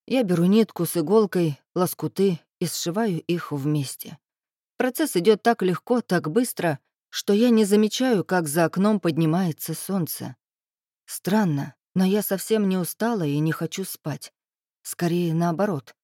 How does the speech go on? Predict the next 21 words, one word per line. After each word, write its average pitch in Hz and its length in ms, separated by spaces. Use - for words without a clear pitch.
у 185 80
меня 196 260
подъём 196 520
сил. 143 360
Почему? 214 540
Неужели 170 580
эффект 247 460
магической 220 600
пищи 226 320
бабули? 202 560
Я 269 160
встаю, 190 500
подтягиваюсь 185 840
и 254 80
смотрю, 220 460
сколько 226 380
заготовок 190 520
для 156 140
обивки 156 400
я 160 140
сделала. 135 560